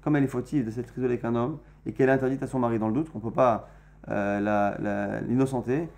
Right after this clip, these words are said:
eh bien, en général, elle ne recevra pas de Ktuba, qui est l'institution des Chachamim, pour permettre à une femme de ne pas être divorcée à n'importe quel moment. Comme elle est fautive, elle ne recevra pas de Ktuba, sauf, encore une fois,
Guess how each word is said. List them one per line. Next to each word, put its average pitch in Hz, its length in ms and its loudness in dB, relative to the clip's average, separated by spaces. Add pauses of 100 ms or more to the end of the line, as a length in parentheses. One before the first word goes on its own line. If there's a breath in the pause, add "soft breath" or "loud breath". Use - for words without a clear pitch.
(140)
eh 123 80 -2
bien, 135 140 0
en 170 80 6
général, 156 640 6
elle 139 180 2
ne 147 60 4
recevra 131 400 0
pas 160 80 2
de 147 80 2
Ktuba, 131 500 2 (300 loud breath)
qui - 80 -4
est - 40 2
l'institution 123 360 -2
des 147 80 0
Chachamim, 131 480 0 (320 loud breath)
pour 120 100 -8
permettre 147 500 2
à 131 240 6
une 131 120 4
femme 160 400 2 (340 soft breath)
de 123 60 2
ne 123 60 2
pas 151 140 4
être 151 80 8
divorcée 135 300 2
à 156 60 2
n'importe 135 260 0
quel 139 80 0
moment. 135 220 4
Comme 185 160 4
elle 151 80 6
est - 20 2
fautive, 156 400 -2 (400 soft breath)
elle 147 100 4
ne 151 60 8
recevra 147 420 4
pas 139 440 4 (420 soft breath)
de 135 400 2
Ktuba, 139 320 4
sauf, 226 420 4
encore 170 240 4
une 160 100 6
fois, 156 420 2